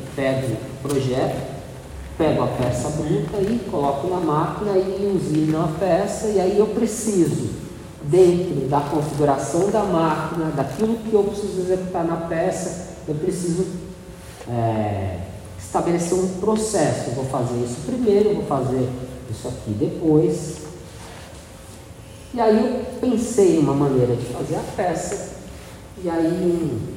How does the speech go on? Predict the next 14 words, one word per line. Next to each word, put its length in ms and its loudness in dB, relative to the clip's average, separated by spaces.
rapaz 500 -4
que 60 -8
me 200 2
indicou 400 -2
lá 180 2
falou: 260 -2
"Olha, 160 -2
Rodrigo, 440 -2
eu 240 2
faria 540 2
dessa, 640 -4
desse, 480 2
desse 340 -2
modo 560 2